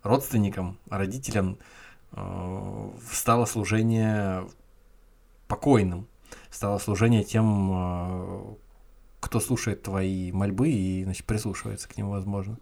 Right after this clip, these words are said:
Вот, и поэтому как раз вот шутка про, из прошлого выпуска про египтян и про гроб как лучший подарок, это скорее относится вот <laughs> здесь, к этой, к этой культуре. Здесь как раз красивый лакированный гроб, это прям вот: "Вау, Игнат,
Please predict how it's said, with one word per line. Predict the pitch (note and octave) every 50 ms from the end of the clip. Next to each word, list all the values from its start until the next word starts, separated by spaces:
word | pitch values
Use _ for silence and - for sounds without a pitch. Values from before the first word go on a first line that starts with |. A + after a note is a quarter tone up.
| - - - - - - - - - - - - - - -
Вот, | G#2+ G2+ F#2+ F#2 -
и | G2
поэтому | G#2 G#2+ A2+ A#2 B2+ B2 B2 A#2+ A#2+ A#2+ A#2 A2+ A2 F#2+ -
как | - G#2+ -
раз | A2 G#2+ - -
вот | A2 G#2 - - - -
шутка | - - - C3 C3 C3+ - A2+
про, | - - A#2 A2+
из | A2 G#2+ -
прошлого | - A#2 - - A2+ G#2+ G#2
выпуска | G#2 G#2+ - G2+ - - - -
про | - G#2+ G2+ G2 G2 F#2+ F#2+ F#2+ F#2 F#2 - - _ _ _ -
египтян | G#2 G2+ G2 G2+ G#2 G2 G2+ G2+ - - A#2 A2 G2+ F#2+
и | F#2+ F#2+ F#2+ F#2+ F#2+ F#2 F#2 F#2
про | F2+ - - G2 F#2+ F#2
гроб | F#2 F#2 G#2+ A2+ A2+ G#2+ - -
как | G2 - -
лучший | G#2+ G2 - - -
подарок, | G#2+ G#2 A#2 C#3+ D3+ A#2+ - -
это | G#2 -
скорее | - - - G2+ A2+ A2+
относится | G#2 - G2 G2+ G#2+ - - - G2
вот | F#2+ F#2 - -
<laughs> |
здесь, | - - - - - - - A#2 - - A#2+ A2+ -
к | -
этой, | A#2 A2 -
к | - B2
этой | A2+ - G2
культуре. | - - G2+ F#2 - G2 F#2+ F#2
Здесь | F2 F#2+ B2 A#2 -
как | - - -
раз | F#2+ F#2 F2+ - -
красивый | - G2 F#2+ - - B2+ A#2+ G#2+
лакированный | G#2 F#2 - G#2+ G#2+ G#2+ G2+ G2 F#2+ F#2+
гроб, | F#2 G#2 G#2 A#2 A2+ -
это | F#2+ - - -
прям | - F#2+ F#2+ F#2+ G2
вот: | F#2+ G2 - - - - - - - - - - - - - - - - - - - - - - - - - - _ _ - -
"Вау, | B2 C3 C3 B2+ B2 B2+ C3+ C#3 C3 A#2 A2+
Игнат, | A#2 G#2+ B2 C3 C3 C3 C#3 - - -